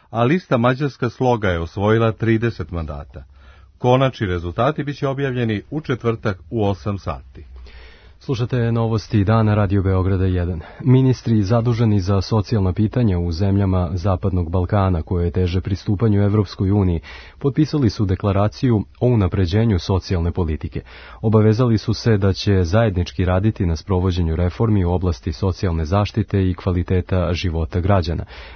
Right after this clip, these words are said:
Speaker 2: Projekat se sprovodi uz podršku nemačke nevladine organizacije Udruženje samarićanskih radnika, pripremila Milka Babić.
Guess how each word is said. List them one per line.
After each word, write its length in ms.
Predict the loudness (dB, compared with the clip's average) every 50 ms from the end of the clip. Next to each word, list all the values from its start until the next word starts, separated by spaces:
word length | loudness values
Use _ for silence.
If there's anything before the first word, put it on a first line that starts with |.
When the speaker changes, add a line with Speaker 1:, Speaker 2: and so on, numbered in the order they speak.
| -6 -2
Speaker 2:
Projekat 340 | 0 2 2 4 2 0
se 120 | 0 0 -2
sprovodi 600 | 0 0 2 2 4 4 4 4 4 2 2 2
uz 300 | 2 2 2 2 2 0 0
podršku 500 | 0 0 2 2 0 0 0 -2 0 2
nemačke 460 | 4 4 4 4 2 0 0 -2 0
nevladine 580 | 2 2 2 2 2 2 2 2 2 2 0 0
organizacije 840 | -2 -2 -2 -2 -2 -2 0 0 0 0 -2 0 0 2 2 0 -2 -4 -4
Udruženje 680 | 0 0 2 4 2 2 2 2 2 2 4 2 2 0
samarićanskih 880 | 0 0 0 2 2 4 4 2 2 2 2 0 0 0 -2 -2 0 2
radnika, 420 | 2 2 2 0 -4 -6 -8 -8 -10 -10 -20 -20 -20 -20 -12 -4
pripremila 600 | 0 0 2 2 2 2 2 2 2 2 0 0 0
Milka 340 | -2 -4 -4 -4 -4 -4 -4
Babić. 440 | -4 -4 -6 -8 -12 -12 -12 -12